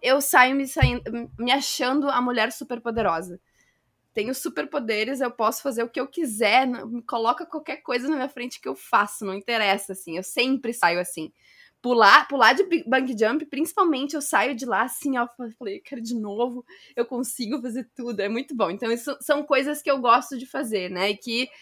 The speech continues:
eu sei que me alimentam e que me trazem poder, assim, sabe? Eu acho que são essa, tipo assim, basicamente essas três coisas, até tenho que ler lá, porque eu coloquei vas-, várias coisas assim, lembrar que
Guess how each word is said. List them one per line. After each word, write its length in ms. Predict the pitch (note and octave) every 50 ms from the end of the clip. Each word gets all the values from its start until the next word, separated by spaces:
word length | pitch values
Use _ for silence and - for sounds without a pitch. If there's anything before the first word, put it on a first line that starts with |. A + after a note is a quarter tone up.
| - _ -
eu 140 | - B3 B3
sei 220 | - - B3+ C4
que 120 | B3 -
me 120 | D4 C#4+ C4
alimentam 520 | B3+ B3+ B3+ B3 A3+ A3+ A3+ B3 A#3+ C4
e 120 | A#3+ A#3+ A3+
que 100 | - B3
me 140 | B3 A#3+
trazem 480 | A#3 - B3 G#3+ G#3+ A#3 A#3 C4+ C4+ C4
poder, 480 | - - B3+ A#3 G3+ G#3 G3 F#3+ F3+ F#3
assim, 360 | F3+ - - - F3 F3 F3+
sabe? 540 | - - F3 E3+ F3+ G3 G#3+ D4 D4+ D4 _ _ _ _ _ _ _ _ _ _ _ _ _ _ _ _ _ _ -
Eu 80 | - A#3
acho 120 | C4+ D4+
que 120 | - G#4+ G4
são 180 | - A#4 A4+
essa, 140 | A#4 - A#4 A#4 F#4+ C#4+ C4 B3 A#3 A#3+ A#3+ - - C4+ - _ _ _ _ _ _ -
tipo 180 | - - D#4+
assim, 140 | - - D#4+
basicamente 540 | D4 D4 C#4 C#4+ C#4+ - F#4 D#4+ D4+ D4+ D4+
essas 280 | F4 D#4+ - F#4+ E4+ -
três 240 | - B3+ C4+ - -
coisas, 240 | - B3+ A#3+ A3+
até 200 | A3 A3 - A#3
tenho 320 | A3+ - F4+ E4 E4 F4+ F4+
que 160 | F#4 - F4
ler 280 | D4+ C#4+ A#3 A3 A#3+ C4
lá, 280 | A#3+ G3+ F#3+ F3+ G3+ - - - - - - _
porque 160 | - B3+ - D#4+
eu 60 | D#4+
coloquei 340 | F#4+ F#4 F#4 F#4 F#4+ E4 F4
vas-, 240 | E4 D#4+ - - B3
várias 260 | C4 C4+ C#4+ E4 -
coisas 300 | - D#4+ D4+ C4+ D#4+ -
assim, 180 | - D4 C4+ B3+
lembrar 680 | B3 A#3+ A#3+ A#3+ A3+ A3+ G#3+ G3+ A3 B3 C4+ C#4+ D4 C#4+ D4 - -
que 500 | - C4 A#3 A#3 B3+ C4+ C#4+ D4 D4